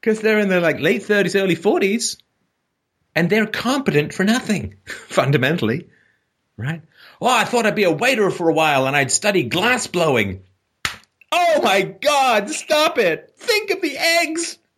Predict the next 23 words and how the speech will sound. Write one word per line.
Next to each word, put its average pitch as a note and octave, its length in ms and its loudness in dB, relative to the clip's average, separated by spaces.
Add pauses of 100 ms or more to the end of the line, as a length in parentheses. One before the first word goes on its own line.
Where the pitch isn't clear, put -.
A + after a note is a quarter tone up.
Think G#4+ 360 0
of - 160 0
the D4 180 0
eggs. C#4 540 -2
They A#3+ 180 0
don't A#3+ 500 -2
care B3+ 640 0 (1300)
if A#3 220 -2
you G3+ 100 2
know G#3+ 200 2
how F#3 160 0
to E3 60 -2
blow G3+ 300 0
glass. - 680 -2 (1300)
Unless F3 360 -4
that D#3+ 240 -4
glass G3+ 300 0
has F3+ 180 -4
lots - 180 -2
of G#3 80 0
money A#3+ 260 2
in C#3 100 -4
it, - 180 -14